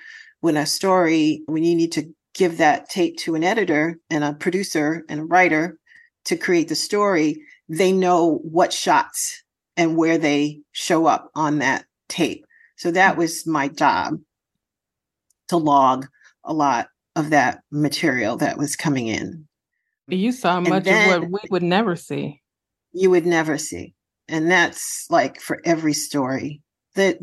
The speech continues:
Speaker 1: you know, working in the news business, people give journalists a hard way to go, in the media, a hard way to go, but they shouldn't, really,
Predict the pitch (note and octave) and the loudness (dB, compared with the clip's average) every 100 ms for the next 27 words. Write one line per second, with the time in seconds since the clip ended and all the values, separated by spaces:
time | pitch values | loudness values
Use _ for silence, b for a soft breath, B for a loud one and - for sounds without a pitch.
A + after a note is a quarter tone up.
0 | - G#3+ G3+ E3+ D#3+ D3+ F#3+ A#3+ C#4 B3 | -6 -2 2 2 0 -4 -2 0 0 0
1 | G3+ F3+ F3+ F3+ E3 E3 E3+ D#3+ D#3 - | 0 2 0 0 -2 -2 0 -2 -4 -8
2 | - - A#3+ B3 G#3+ F3+ E3+ E3 E3 D#3+ | -12 -8 -2 0 0 0 0 0 -4 -4
3 | E3+ D#3+ C#3 C#3 - F3 F3 D#3+ D3+ C3 | -2 0 -2 -4 -2 -4 0 2 2 0
4 | B2+ A#2 A#2 C3+ - D3 C3+ A#2 B2 D#3+ | -2 -2 -6 -8 -10 -4 -2 -2 -2 -2
5 | D3 D3 C#3+ C3+ F#2+ - D3 D#3+ E3 D#3+ | 0 2 2 0 -2 -6 -4 0 0 -2
6 | A#2 F#2+ - G#2 A2 - _ - F#3+ G#3 | -4 -4 -4 -4 -6 -10 _ -4 2 2
7 | E3+ - E3 B2+ G2+ - - - _ _ | 2 0 -2 -2 -6 -10 -12 -14 _ _
8 | _ _ _ _ E3 D3+ C#3+ C3 F3 | _ _ _ _ 2 4 4 -2 -8